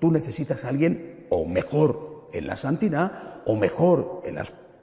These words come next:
cualidades gubernativas, o mejor en la formación, tú necesitas a alguien mejor". Y yo doy un paso atrás.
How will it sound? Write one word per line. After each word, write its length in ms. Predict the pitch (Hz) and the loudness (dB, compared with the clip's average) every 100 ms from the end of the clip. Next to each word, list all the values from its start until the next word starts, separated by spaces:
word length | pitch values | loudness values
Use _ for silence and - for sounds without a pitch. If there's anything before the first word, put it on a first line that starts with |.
| - | -4
cualidades 640 | 104 98 98 131 123 104 - - - | -2 0 2 2 2 -2 -6 -14 -8
gubernativas, 1000 | - 127 147 180 220 - 156 196 180 - | 0 4 6 6 4 4 2 2 0 -4
o 60 | |
mejor 680 | 113 104 147 160 151 - - - | -4 -4 2 2 2 -12 -12 -4
en 160 | 107 | -4
la 80 | 98 | -4
formación, 640 | 107 151 196 156 139 175 - | -2 0 0 0 0 0 2
tú 100 | 165 | 0
necesitas 440 | 143 143 - - | 2 -2 -4 -6
a 60 | 123 | -4
alguien 240 | 117 113 - - | -4 -4 -6 -6
mejor". 360 | 107 - - - - - - | -6 -4 -8 -10 -18 -12 -2
Y 100 | 117 | 4
yo 280 | 139 139 - | 4 2 -6
doy 240 | 110 110 - | -4 -4 -2
un 120 | 98 | -4
paso 280 | - - - | -4 -12 -12
atrás. 380 | - - - | -14 -14 -16